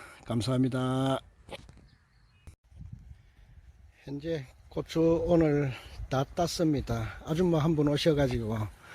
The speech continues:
동네 분이 도와주셔가지고 지금 이제 고추 다 따고,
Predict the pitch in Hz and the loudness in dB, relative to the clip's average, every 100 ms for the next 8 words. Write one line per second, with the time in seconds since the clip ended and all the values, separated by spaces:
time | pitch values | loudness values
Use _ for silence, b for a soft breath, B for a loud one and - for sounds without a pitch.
0 | B B B B B B - 139 147 156 | B B B B B B 2 6 8 6
1 | 156 170 147 - 160 131 139 160 139 135 | 4 2 4 6 4 4 0 0 0 0
2 | 120 110 104 - 131 131 123 113 101 B | -2 -4 -6 -6 -6 -4 -4 -6 -10 B
3 | B B 143 131 127 135 - 160 127 127 | B B -10 -8 -6 -6 -2 0 0 -2
4 | - 151 151 151 127 | -2 0 2 4 2